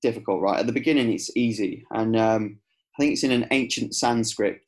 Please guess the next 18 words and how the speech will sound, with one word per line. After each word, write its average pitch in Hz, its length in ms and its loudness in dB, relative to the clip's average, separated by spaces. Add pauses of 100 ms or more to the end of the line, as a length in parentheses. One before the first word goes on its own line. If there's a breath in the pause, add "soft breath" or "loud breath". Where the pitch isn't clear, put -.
Um, 113 220 2
a - 20 -2
guy 131 200 2
called 117 380 0
Pete - 260 -2
Cohen 117 300 2
always 113 260 2
talked 113 220 -2
about 107 240 0
this. 101 180 -2
He's 113 160 -2
one 123 140 0
of 117 100 -2
my, 110 380 2
my 107 180 -2
coaches 110 400 -2
and 110 100 0
mentors. 104 560 -2